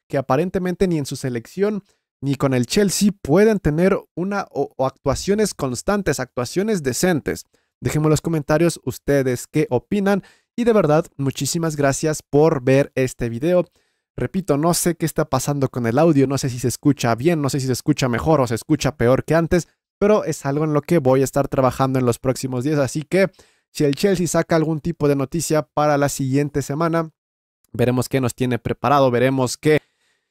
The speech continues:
si el Chelsea está dispuesto a vender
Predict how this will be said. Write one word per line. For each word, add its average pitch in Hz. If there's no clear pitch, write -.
si -
el 139
Chelsea 170
está 156
dispuesto 151
a 123
vender 131